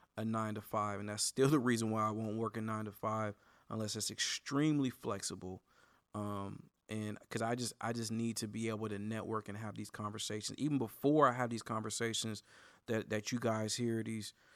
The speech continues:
you know, ninety-minute, two-hour, three-hour conversations, typically I'm, I'm meeting with folks and, um, I'm having that conversation and more, you know, two or three hours.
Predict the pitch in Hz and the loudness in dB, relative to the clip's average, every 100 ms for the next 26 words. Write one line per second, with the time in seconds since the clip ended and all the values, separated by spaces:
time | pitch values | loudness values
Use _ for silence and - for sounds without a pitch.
0 | - _ 123 113 110 110 101 _ - 113 | -20 _ -4 -2 -2 -4 -6 _ -12 -6
1 | 117 117 113 107 113 113 113 - - - | -4 -2 -2 -2 -2 -2 -4 -6 -6 -4
2 | 120 - 110 110 107 120 113 110 110 120 | -2 -2 -2 -2 -2 -4 -2 0 -2 -2
3 | 107 104 - 117 113 120 - 123 117 123 | -4 -4 -2 -2 -4 -8 -6 -6 -6 -8
4 | 120 110 107 - 107 104 120 117 113 110 | -6 -6 -8 -8 -6 -4 -4 -4 -4 -6
5 | 104 104 101 - 101 - _ _ _ _ | -6 -8 -8 -8 -12 -12 _ _ _ _
6 | - 110 104 - _ - 113 120 127 117 | -8 -6 -6 -10 _ -8 -2 2 4 4
7 | 107 107 - _ _ - 120 113 131 117 | 2 -4 -8 _ _ 0 2 4 2 2
8 | 113 - 113 113 107 113 107 113 131 113 | 0 -2 -2 -4 -4 -4 0 4 6 6
9 | 107 117 110 101 - 120 107 113 110 113 | 2 -2 -4 -6 -4 -4 -4 -4 -2 0
10 | 113 | 0